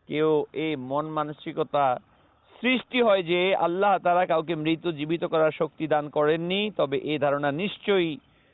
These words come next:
কোরআনুল করিমের বিপরীত রয়েছে। হ্যাঁ, প্রিয় ইসলামী ভাইরা, নিশ্চয়ই দেখুন কোরআনে পাকে হযরতে ঈসা আলাইহিস সালাতু ওয়াস সালামের রোগীকে আরোগ্য দান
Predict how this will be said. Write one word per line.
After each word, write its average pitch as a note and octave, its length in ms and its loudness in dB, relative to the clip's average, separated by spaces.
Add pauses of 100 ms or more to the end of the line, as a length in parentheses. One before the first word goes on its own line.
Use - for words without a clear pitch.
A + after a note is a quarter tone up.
(180)
কোরআনুল G3 1000 0
করিমের G#3 920 2 (360)
বিপরীত A#3+ 640 2
রয়েছে। C#3+ 600 2
হ্যাঁ, F3+ 460 2 (360)
প্রিয় F#3+ 240 2
ইসলামী E3 340 0
ভাইরা, D3+ 560 2 (760)
নিশ্চয়ই F#3 600 0 (280)
দেখুন G3 420 0
কোরআনে G#3+ 440 2
পাকে A3 280 2
হযরতে G#3+ 380 2
ঈসা G#3 500 0
আলাইহিস G3 420 -2
সালাতু G3 380 2
ওয়াস F#3+ 120 0
সালামের F#3 400 2
রোগীকে G3 600 0
আরোগ্য F#3 420 0
দান E3+ 380 0